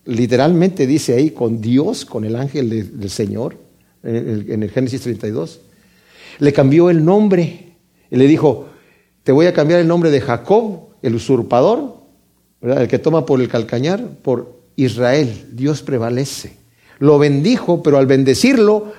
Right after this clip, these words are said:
le descoyuntó el hueso del muslo de la cadera, pero lo bendijo.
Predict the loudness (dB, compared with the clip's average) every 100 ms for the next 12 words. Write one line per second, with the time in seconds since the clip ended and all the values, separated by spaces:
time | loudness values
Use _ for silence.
0 | 0 2 2 0 0 2 0 2 2 2
1 | 0 -12 -20 _ 0 2 4 2 -4 -2
2 | 0 2 4 4 4 2 2 2 2 -2
3 | -16 _ 2 2 4 2 2 2 -2 -12
4 | -20 _ _ _ -20 -2 2 4 4 4
5 | 4 2 0 -6